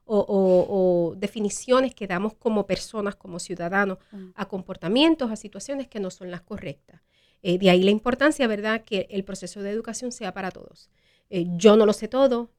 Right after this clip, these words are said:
Speaker 1: yo siempre tengo que seguir aprendiendo, este, la policía igualmente, por eso colaboramos y trabajamos en conjunto, ¿verdad?, para continuar un proceso de educación. Educamos a la, a la co-, a la comunidad,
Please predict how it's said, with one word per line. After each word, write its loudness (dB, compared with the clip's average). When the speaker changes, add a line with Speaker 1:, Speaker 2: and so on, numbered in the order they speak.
Speaker 1:
yo -10
siempre -6
tengo -8
que -12
seguir -4
aprendiendo, 2
este, -2
la 0
policía 0
igualmente, 4
por -8
eso -6
colaboramos 0
y -8
trabajamos -8
en -8
conjunto, -4
¿verdad?, 0
para -4
continuar -10
un -8
proceso -14
de -4
educación. 0
Educamos 2
a 4
la, 6
a -2
la 0
co-, -16
a -8
la 0
comunidad, 0